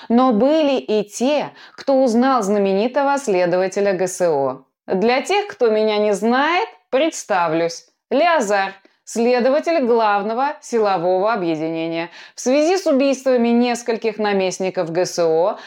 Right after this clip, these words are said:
объединение поручило мне провести расследование и арестовать агентов сопротивления». «Нас не было неделю», начали возмущаться члены команды Курта.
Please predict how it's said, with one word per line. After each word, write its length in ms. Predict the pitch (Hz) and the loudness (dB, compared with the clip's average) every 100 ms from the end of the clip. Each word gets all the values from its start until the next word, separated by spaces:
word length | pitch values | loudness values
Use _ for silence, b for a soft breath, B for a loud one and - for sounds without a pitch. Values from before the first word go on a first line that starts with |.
| B | B
объединение 680 | 247 254 294 294 349 359 285 | -2 2 2 2 2 2 0
поручило 600 | 240 226 214 262 262 240 | 0 -2 -2 0 2 2
мне 380 | 214 208 208 247 | 0 0 0 0
провести 540 | 277 247 233 - 247 | 0 0 0 0 0
расследование 800 | 208 - 202 190 180 190 240 285 | 0 -2 0 2 2 0 0 -2
и 160 | - 254 | -2 0
арестовать 720 | 247 226 - 208 196 214 - | 0 -2 -2 -2 0 -2 -2
агентов 600 | 185 180 160 311 - 208 | -4 -2 -2 -2 -2 -4
сопротивления». 960 | - 190 180 170 147 143 139 139 135 135 _ _ _ | -4 -4 -4 -4 -2 0 0 -2 -4 -10 _ _ _
«Нас 360 | 165 180 165 - | -2 0 0 0
не 220 | 214 269 | 0 2
было 220 | 233 170 | 2 0
неделю», 720 | 165 208 196 180 156 143 139 b b | 0 0 0 0 0 -2 -8 b b
начали 380 | 180 175 190 175 | -2 -2 -2 0
возмущаться 720 | 170 175 175 233 269 269 - | 0 0 0 0 -2 0 -4
члены 360 | - 185 175 170 | -2 -2 -2 -2
команды 480 | 165 165 170 170 | -2 -2 -2 -2
Курта. 520 | 185 170 147 - 135 | -4 -4 -4 -6 -8